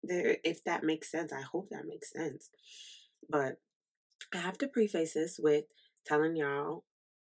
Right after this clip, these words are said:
I can't just come on here and talking about starting a business and becoming an entrepreneur without telling y'all what businesses I run. So shameless plug, if you're not following me on Instagram, you need to be at Tyann dot Watson.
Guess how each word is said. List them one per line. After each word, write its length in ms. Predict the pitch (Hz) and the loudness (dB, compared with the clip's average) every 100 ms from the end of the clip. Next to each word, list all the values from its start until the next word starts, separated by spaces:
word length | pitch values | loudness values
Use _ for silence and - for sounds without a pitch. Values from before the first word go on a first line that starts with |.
| _ - | _ -6
I 140 | 131 | -4
can't 260 | - 143 110 | 2 2 0
just 180 | 135 | -2
come 160 | 151 226 | 0 2
on 80 | 214 | 2
here 220 | 175 160 | 2 0
and 80 | 151 | 0
talking 260 | 151 143 | 0 0
about 200 | 135 139 | 0 -2
starting 300 | 135 139 143 | -4 0 0
a 40 | 139 | 2
business 320 | 143 165 156 | 2 2 0
and 100 | 151 | 0
becoming 300 | 139 147 139 | 0 0 -2
an 60 | 127 | -4
entrepreneur 640 | 131 - - 135 143 156 | -8 -12 -8 -2 2 4
without 220 | 143 135 | 2 0
telling 220 | - 127 | -6 -6
y'all 100 | 123 | -4
what 140 | 127 127 | -6 -6
businesses 360 | 123 120 123 | -8 -10 -10
I 120 | 127 120 | -8 -8
run. 320 | 120 165 143 - _ - - - | -6 -8 -10 -16 _ -20 -20 -12
So 160 | - 156 | -4 -2
shameless 460 | - 131 139 185 | -2 -2 0 -2
plug, 480 | - - 156 143 180 | -4 -2 2 2 0
if 160 | 156 143 | -2 2
you're 180 | 147 139 | 2 4
not 200 | 143 - | 0 0
following 340 | 160 175 202 | -2 0 2
me 120 | 214 | 2
on 80 | 233 - | 2 -2
Instagram, 500 | 175 - 147 139 175 - - | -6 -2 -2 -2 -4 -12 -6
you 200 | 143 139 | -2 -2
need 220 | 127 123 - | -2 -6 -4
to 100 | 147 | -4
be 320 | 120 185 - - | -6 -8 -10 -8
at 240 | 131 135 - - | -6 -6 -10 -10
Tyann 300 | 131 127 127 | -8 -6 -6
dot 140 | 147 - | -6 -6
Watson. 480 | 131 - - 151 | -6 -6 -6 -6